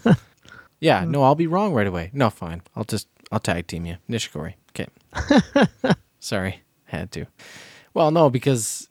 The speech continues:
Speaker 2: yeah, we're gonna do another podcast for Wimbledon, so
Speaker 1: Yeah.
Speaker 2: I'll be wrong.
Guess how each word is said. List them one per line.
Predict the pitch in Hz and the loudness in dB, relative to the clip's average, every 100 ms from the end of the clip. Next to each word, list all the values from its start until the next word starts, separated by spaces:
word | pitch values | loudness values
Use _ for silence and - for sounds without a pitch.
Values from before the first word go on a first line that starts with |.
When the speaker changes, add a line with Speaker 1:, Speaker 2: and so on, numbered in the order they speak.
| _ | _
Speaker 2:
yeah, | 127 98 85 | -4 -2 -2
we're | 113 | -4
gonna | 123 | -2
do | 110 113 | 0 0
another | 104 98 | 0 0
podcast | 107 110 104 95 - | 0 0 0 -6 -4
for | 90 | 0
Wimbledon, | 117 117 87 82 110 | 2 2 -2 -6 -8
so | - 101 98 98 95 _ - | -8 -8 -8 -8 -12 _ -6
Speaker 1:
Yeah. | 131 127 - - | -2 -2 -4 -8
Speaker 2:
I'll | 98 | -6
be | 98 | -2
wrong. | 110 127 | -2 -4